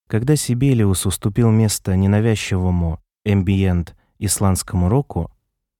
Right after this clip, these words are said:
любимому ими в годы их поздней юности, когда канапе с козьим сыром и фаршированные грибы остыли и слежались в липкий детсадовский пластилин,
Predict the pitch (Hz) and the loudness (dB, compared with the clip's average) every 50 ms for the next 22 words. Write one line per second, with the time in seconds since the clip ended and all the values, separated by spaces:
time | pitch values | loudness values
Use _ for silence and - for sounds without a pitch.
0 | _ _ - 98 107 120 123 147 147 139 127 120 117 113 113 - 117 113 113 107 | _ _ -4 -2 -2 0 2 2 4 4 4 4 4 2 2 0 0 2 2 2
1 | 104 95 98 - 117 110 101 104 95 92 - - - 123 113 101 92 98 98 104 | 2 0 -2 -2 -2 0 0 0 -2 -2 -4 -4 -2 0 0 2 2 2 2 2
2 | 110 117 107 90 82 80 - - - - 82 - - _ _ _ _ _ _ - | 2 2 2 0 0 -2 -6 -8 -8 -8 -10 -10 -12 _ _ _ _ _ _ -6
3 | - 95 98 120 123 117 - 117 110 113 - - 127 117 - - - 110 107 101 | -6 -2 0 0 0 2 2 2 2 2 2 0 0 0 0 -2 -2 0 0 0
4 | 98 101 98 95 - - 113 110 104 101 98 98 92 - 98 92 - - 104 101 | 0 0 0 0 -2 -2 -2 0 0 2 0 0 0 -2 -4 -6 -4 -2 -2 0
5 | 104 104 98 95 92 92 92 87 95 90 90 87 95 95 90 87 82 - - - | 0 0 0 0 0 0 -2 -2 -2 -4 -4 -2 -2 -2 -2 -2 -4 -6 -8 -6
6 | - 104 98 92 87 82 80 82 - _ _ _ _ _ - 98 87 - - 95 | -4 -4 -2 -2 -2 -4 -6 -8 -10 _ _ _ _ _ -6 -6 -4 -2 -2 -2
7 | 95 90 98 101 98 92 92 87 - - 87 87 95 101 104 98 - - - 92 | 0 0 0 0 0 0 0 -2 -4 -4 -4 -2 0 0 0 -2 -2 -6 -6 -6
8 | 82 90 87 - - - 101 92 90 82 - - - 87 78 - 90 82 - - | -4 -4 -4 -4 -4 -2 -2 -2 -2 -2 -4 -8 -10 -8 -6 -6 -6 -8 -8 -8
9 | - 92 95 113 123 127 127 | -6 -4 -2 0 0 0 -2